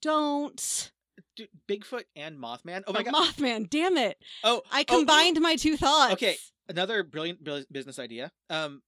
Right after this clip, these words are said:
Speaker 2: a cryptid dating sim in which you're trying to go out with Bigfoot, Mothman, Nessie. Uh, you know what? We'll throw in Sinkhole Sam 'cause I feel like he's the good dark horse people have been waiting for.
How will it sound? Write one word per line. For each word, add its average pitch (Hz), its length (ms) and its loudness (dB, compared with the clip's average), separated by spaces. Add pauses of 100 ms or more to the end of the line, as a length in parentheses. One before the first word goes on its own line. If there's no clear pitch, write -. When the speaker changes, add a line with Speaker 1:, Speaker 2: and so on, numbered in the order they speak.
(120)
Speaker 2:
a 143 400 -2
cryptid 170 500 -8
dating 123 320 -12
sim 190 400 -10
in 143 140 -14
which 131 200 -10
you're 139 120 -8
trying 135 340 -10
to 131 100 -16
go 131 180 -8
out 127 180 -8
with 123 200 -10 (240)
Bigfoot, 160 480 -8
Mothman, 143 880 -8
Nessie. 143 840 -8 (340)
Uh, 139 380 0
you 170 80 -8
know 196 60 -2
what? - 100 -4
We'll 190 80 -8
throw 226 200 -8
in 196 80 -6
Sinkhole 170 480 -8
Sam 151 400 -6
'cause 156 140 -10
I 147 80 -6
feel 165 160 -8
like 151 120 -6
he's 151 160 -10
the 143 80 -16
good 127 180 -12
dark 127 240 -10
horse 147 180 -12
people 139 220 -14
have 131 80 -16
been 127 100 -16
waiting 120 300 -12
for. 147 240 -12